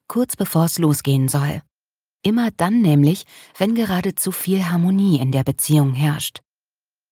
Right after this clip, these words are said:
Das Nähe- und Distanzspiel funktioniert aber nicht auf Dauer.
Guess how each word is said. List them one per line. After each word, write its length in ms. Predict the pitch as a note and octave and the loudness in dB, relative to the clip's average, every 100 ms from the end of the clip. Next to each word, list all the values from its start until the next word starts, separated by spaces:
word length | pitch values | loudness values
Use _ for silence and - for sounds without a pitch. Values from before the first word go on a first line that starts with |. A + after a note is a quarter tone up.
| _ _ _ _ | _ _ _ _
Das 340 | C#3+ D3 - - | -4 -2 -2 -2
Nähe- 360 | D#3 G#3+ G#3 | 0 0 0
und 200 | C#3+ C#3+ | 0 0
Distanzspiel 720 | C#3+ - F3 A3+ - - D3 E3+ - - | -2 -4 -2 -2 -2 0 0 0 -8 -14
funktioniert 600 | - A3 - G#3 A3 A#3 | -6 -6 -2 -2 -2 -2
aber 200 | D#3+ C#3 | -2 -2
nicht 260 | C3 - C#3 | -2 -4 -4
auf 120 | B2+ | -2
Dauer. 440 | D3 C3+ C3 D3 | 0 0 -2 -6